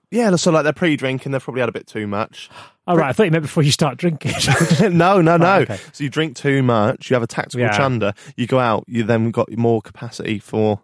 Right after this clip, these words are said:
Speaker 1: for more
Speaker 2: Yeah.
Speaker 1: booze, which I don't, I must be boring. Am I boring?
Speaker 2: No, I don't think so. I think, um, I think younger people generally drink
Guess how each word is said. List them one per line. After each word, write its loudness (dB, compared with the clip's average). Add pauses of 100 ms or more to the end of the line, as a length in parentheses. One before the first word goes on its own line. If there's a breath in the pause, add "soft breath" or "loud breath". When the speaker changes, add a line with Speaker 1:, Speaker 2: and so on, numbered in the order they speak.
Speaker 1:
for -10
more 2
Speaker 2:
Yeah. 0 (200)
Speaker 1:
booze, 0 (200 soft breath)
which -4 (100)
I 0
don't, 0 (1300 soft breath)
I 0
must 0
be -6
boring. 0
Am 0
I 2
boring? 2 (140)
Speaker 2:
No, 2
I 2
don't 4
think -2
so. 0 (260 loud breath)
I 2
think, -2
um, 2 (840)
I -2
think -2
younger 0
people -4
generally 0
drink -6